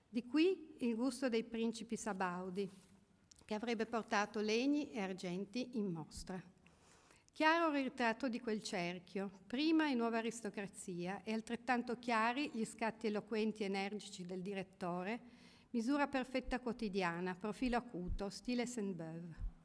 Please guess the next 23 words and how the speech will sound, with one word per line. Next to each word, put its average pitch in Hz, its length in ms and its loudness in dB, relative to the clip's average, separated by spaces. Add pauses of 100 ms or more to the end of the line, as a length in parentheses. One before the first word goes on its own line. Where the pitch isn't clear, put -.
(1080)
Per 277 140 2
la 294 100 4
mostra 320 300 4
del 247 140 6
barocco 220 640 4
decideva 254 540 2
schede 277 340 0
brevi, 190 560 0
documentate, 226 880 2
bibliografia 240 680 0
essenziale. 180 840 -2 (600)
Era 269 280 4
chiaro 285 500 2
il 233 180 2
metodo 233 440 0
classico 226 840 0
di 220 200 0
lui 247 340 2
archeologo, 185 1040 0 (120)
già 226 240 0
soprintendente 240 800 0
alle 247 120 0
antichità, 202 640 -4